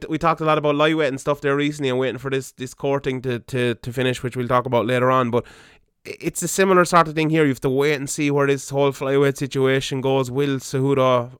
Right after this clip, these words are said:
actually fight Dillashaw? Will he, will he come up and fight, or will he, will he, will one twenty-five be saved? So that's, you know, I suppose there's no point even discussing it until then. But, you know, I,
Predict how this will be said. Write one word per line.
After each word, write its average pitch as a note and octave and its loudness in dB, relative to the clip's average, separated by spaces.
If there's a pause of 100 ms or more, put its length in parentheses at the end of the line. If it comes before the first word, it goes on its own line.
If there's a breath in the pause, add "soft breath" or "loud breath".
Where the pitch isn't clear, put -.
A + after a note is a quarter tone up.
actually C3+ -4
fight C3 -2
Dillashaw? C3 -2
Will C3+ -2
he, C3 -4
will C3 -2
he C3 -4
come D3 -4
up C3+ 0
and B2+ -4
fight, C3+ 0
or C3 0
will C3 2
he, C3+ -2
will B2+ -2
he, C3 -4 (220)
will B2+ -4
one B2+ -2 (220)
twenty-five B2+ -4
be A#2+ -8
saved? B2+ -4 (300 soft breath)
So C3+ -2
that's, - -4
you - -10
know, B2 -4
I B2 -4
suppose B2 -4
there's A#2+ -6
no B2+ -2
point B2 -4
even A#2+ -4 (360 soft breath)
discussing D3+ -2
it C3+ 0
until B2 -4
then. B2+ -2
But, A2+ -8 (100)
you - -12
know, A2+ -8
I, - -12